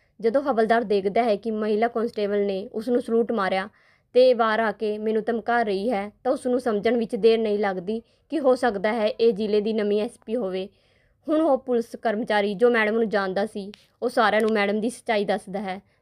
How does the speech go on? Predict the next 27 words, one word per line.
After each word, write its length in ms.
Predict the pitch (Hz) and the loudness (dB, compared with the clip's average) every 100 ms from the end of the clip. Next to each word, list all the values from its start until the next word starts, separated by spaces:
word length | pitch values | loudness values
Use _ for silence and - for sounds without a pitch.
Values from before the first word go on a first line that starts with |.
| - | -4
ਤੇ 100 | 233 | 0
ਦੱਸਦਾ 380 | 226 - 208 | 0 0 -2
ਹੈ 140 | 233 202 | 2 0
ਕਿ 180 | 202 220 | 0 -2
ਇਹ 100 | 220 | 0
ਮੈਡਮ 300 | 208 202 220 | 0 0 -2
ਕਿੰਨੀ 260 | 240 220 | 0 0
ਇਮਾਨਦਾਰ 500 | 220 220 196 185 190 | 2 0 0 0 -2
ਹੈ। 240 | 202 180 226 _ _ _ _ | -2 -4 -8 _ _ _ _
ਇਹ 140 | 220 285 | 4 4
ਸਭ 220 | 302 226 | 4 0
ਕੁਝ 180 | 208 226 | 0 -4
ਸੁਣ 280 | - 233 220 | -2 -2 0
ਕੇ 200 | 214 202 | -2 -4
ਥਾਣੇ 320 | 220 220 226 | -4 -2 0
ਵਿੱਚ 220 | 220 202 | -2 -2
ਮੌਜੂਦ 380 | 208 196 202 190 | -2 0 0 -2
ਸਾਰੇ 320 | - 226 240 | -2 0 2
ਕਰਮਚਾਰੀ 480 | 240 220 202 202 202 | 2 0 2 0 2
ਮੈਡਮ 320 | 208 196 208 | 0 0 0
ਨੂੰ, 260 | 208 196 208 _ - | 0 -2 -8 _ -8
ਜੋ 200 | 185 233 | 2 4
ਹੁਣ 200 | 262 254 | 4 0
ਤੱਕ 220 | 247 240 | 0 -2
ਨਹੀਂ 200 | 240 226 | 0 0
ਜਾਣਦੇ 360 | 233 208 190 202 | 2 0 0 -2
ਸੀ, 260 | 214 208 | -4 -8